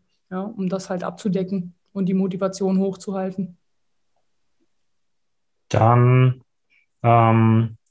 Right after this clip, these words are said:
Speaker 2: hatten wir vor der Aufnahme auch schon darüber gesprochen, dass ihr in ein paar Wochen auch noch ein E-Book rausbringt, ähm, zum Thema Game Speed. Das wäre vielleicht für diejenigen, die sich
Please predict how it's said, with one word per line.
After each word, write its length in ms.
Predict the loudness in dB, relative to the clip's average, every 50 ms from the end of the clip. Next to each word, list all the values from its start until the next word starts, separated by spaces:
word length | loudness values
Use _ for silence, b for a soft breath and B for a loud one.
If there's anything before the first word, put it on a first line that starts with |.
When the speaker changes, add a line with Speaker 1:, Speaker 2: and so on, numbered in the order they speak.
| _ _ _ _ _ _ _ _
Speaker 2:
hatten 220 | -2 0 2 4
wir 500 | 4 4 6 6 6 4 4 2 0 -4 -12 _ _ _ _ _ _ _ _ _ _ _ _ _ _ _ _ _ _ _ _ _ _
vor 300 | _ 0 4 4 6 6
der 240 | 6 4 2 2 2
Aufnahme 640 | 2 0 2 2 2 2 4 4 2 0 -2 -4 -10 _ _ _
auch 220 | -4 -4 -4 -4
schon 580 | -2 -2 0 0 2 2 2 0 0 -2 -4 -6 -4
darüber 640 | 0 0 2 4 4 6 6 4 4 2 -2 -6 -12 _ _ _ _ -10
gesprochen, 640 | -10 -10 -10 -2 0 0 2 2 0 0 0 0
dass 180 | 0 0 0 0
ihr 540 | 0 2 4 4 4 4 4 2 -2 -4 -12 _ _ _ _ _ _ _ -4
in 200 | -2 0 0 0
ein 40 | 0
paar 180 | 2 2 2
Wochen 240 | 2 2 2 2 0
auch 140 | 0 0 0
noch 180 | -2 -2 -2
ein 300 | -2 -2 0 0 0 0 2
E-Book 380 | 2 2 2 2 0 0 2
rausbringt, 680 | 2 2 2 0 -2 -4 -2 -2 -2 -2 -4 -8 -14 _ _ _ _ _ _ _ _ _ _ _ _ 0
ähm, 480 | 2 4 4 6 6 6 4 2 0
zum 200 | 0 0 0 0
Thema 560 | 2 2 2 4 4 6 6 6 6 4 4
Game 220 | 4 4 2 2 2
Speed. 340 | -2 -2 -2 -2 -2 0 -2
Das 140 | -2 0
wäre 120 | 0 0 0
vielleicht 280 | 0 0 -2 -2 -2
für 100 | -4 -2
diejenigen, 520 | 0 2 2 4 4 4 4 4 4 4 4
die 100 | 4 4
sich 380 | 4 2 2 0 -4 -10 _